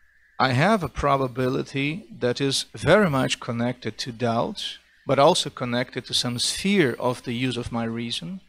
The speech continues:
or the use of my mental powers, but clearly not connected to overcoming doubt under the, the situation of strict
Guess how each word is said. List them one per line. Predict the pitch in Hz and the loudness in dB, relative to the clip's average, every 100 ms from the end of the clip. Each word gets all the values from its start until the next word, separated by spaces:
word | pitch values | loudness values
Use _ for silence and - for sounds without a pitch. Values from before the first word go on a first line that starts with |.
| _ _ - | _ _ -6
or | 113 | -4
the | 113 | -2
use | 120 131 | -2 -4
of | 117 - | -6 -8
my | 117 | -8
mental | 113 120 120 127 | -6 -6 -6 -8
powers, | 110 123 123 156 180 - - - _ _ - - _ _ _ _ _ _ _ _ - _ _ _ _ | -6 -2 -2 -2 -6 -8 -8 -14 _ _ -20 -20 _ _ _ _ _ _ _ _ -20 _ _ _ _
but | 131 - | 0 0
clearly | - 196 208 196 180 | 2 4 6 4 0
not | 151 147 151 | 0 0 0
connected | - 131 135 156 - 143 | -4 -2 0 -2 -4 -4
to | - 139 | -2 0
overcoming | 131 120 117 - 185 190 156 | 0 0 -2 -2 -2 -2 -4
doubt | 123 120 120 135 - - | -2 0 0 -2 -4 0
under | 139 160 147 147 143 | 2 2 0 2 0
the, | - - 127 127 127 123 - _ _ _ _ _ _ _ _ _ _ _ - | -6 -6 -2 0 -2 -4 -8 _ _ _ _ _ _ _ _ _ _ _ -4
the | 117 | 0
situation | - 143 - 123 123 127 - 127 | 2 0 0 2 2 2 -2 -2
of | 120 120 120 - - - _ | 0 2 0 -4 -10 -14 _
strict | - - - 160 - - - | -6 -2 2 2 2 -4 -6